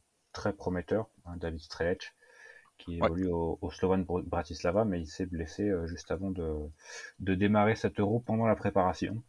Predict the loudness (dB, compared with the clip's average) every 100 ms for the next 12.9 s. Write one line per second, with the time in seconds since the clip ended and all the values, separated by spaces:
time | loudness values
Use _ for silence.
0 | _ -20 -8 -4 -2 -2 -2 -4 -4 -4
1 | -4 -6 -8 -12 -12 -12 -12 -6 0 6
2 | 6 4 -10 -20 -18 -18 -10 -6 -2 2
3 | 2 0 -4 -2 -2 -4 -6 -6 -2 0
4 | 2 2 2 4 4 4 2 4 2 4
5 | 4 4 -2 -14 -20 _ _ _ _ _
6 | -20 _ -20 _ _ 0 8 10 10 10
7 | 8 8 6 4 4 6 4 4 2 2
8 | 6 6 6 4 2 -2 0 0 0 0
9 | -2 -2 -4 -4 -4 -4 -4 -2 -2 -4
10 | -4 -4 -4 -10 -4 2 2 0 -10 -16
11 | -16 -16 -18 -16 -2 2 6 6 6 6
12 | 4 4 2 2 -2 8 12 12 10